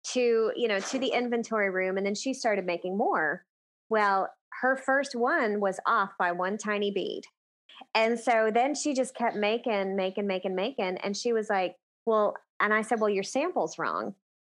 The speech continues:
"Well, no, this is the sample that you gave me." I was like, "That's not the sample I gave you." And it was just really funny because, and I, and I said, you know, so we're talking about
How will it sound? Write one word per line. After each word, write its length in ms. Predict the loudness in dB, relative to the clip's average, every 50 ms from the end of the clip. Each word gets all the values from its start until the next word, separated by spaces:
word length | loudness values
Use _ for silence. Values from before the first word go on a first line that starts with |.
| _ _ 0
"Well, 240 | 0 2 2 0 0
no, 240 | 0 2 2 2 2
this 180 | 2 0 -2 -2
is 100 | -4 -4
the 80 | -4 -2
sample 280 | 0 0 0 0 2 0
that 100 | 0 0
you 60 | 2
gave 120 | 2 2
me." 40 | 2
I 40 | 2
was 100 | 2 0
like, 100 | 0 2
"That's 180 | 2 0 0
not 80 | -2 -4
the 60 | -4
sample 240 | -2 -2 0 0 0
I 60 | 0
gave 140 | 0 0 -2
you." 100 | -2 -6 -8 _ _ -12 _ 0
And 160 | 2 2 2 2
it 160 | 2 2 2
was 160 | 2 0 -2
just 160 | -4 -4 0
really 220 | 0 2 2 0 0
funny 260 | 0 0 0 0 0
because, 340 | -2 -2 -2 0 -2 0 0
and 160 | -2 0 0 2
I, 180 | 0 0 0 0
and 140 | 0 0 0
I 80 | 0
said, 300 | -2 0 0 0 0 2
you 80 | 0 -2
know, 100 | -2 -2
so 140 | -2 -2 -2
we're 100 | -2 -2
talking 320 | 0 0 0 0 0 0
about 200 | 0 0 0 -2